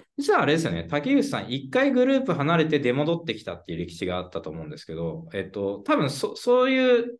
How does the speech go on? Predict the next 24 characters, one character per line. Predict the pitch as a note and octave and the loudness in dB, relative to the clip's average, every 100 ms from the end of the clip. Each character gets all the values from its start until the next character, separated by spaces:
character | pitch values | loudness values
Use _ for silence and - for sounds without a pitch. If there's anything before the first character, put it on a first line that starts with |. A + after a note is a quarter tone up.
| _ | _
プ | - | 0
ロ | A#3 | 2
セ | A#3 | 2
ス | E3 - | -2 0
辿 | C#3+ F3 F3 | 0 0 0
っ | |
て | - F3+ | 0 2
る | F3 | 2
経 | E3+ E3 | 2 0
験 | E3 E3 E3 | 2 0 0
が | E3 F3 | 0 0
あ | |
る | E3+ | 0
会 | A#2 A2 | -4 -6
社 | G#2+ | -10
も | G#2 | -14
少 | - | -6
な | A#2+ | -4
い | A#2 | -2
と | E2+ | -4
思 | E2 | -6
う | - | -8
ん | |
で、 | D#2+ D#2 | -10 -10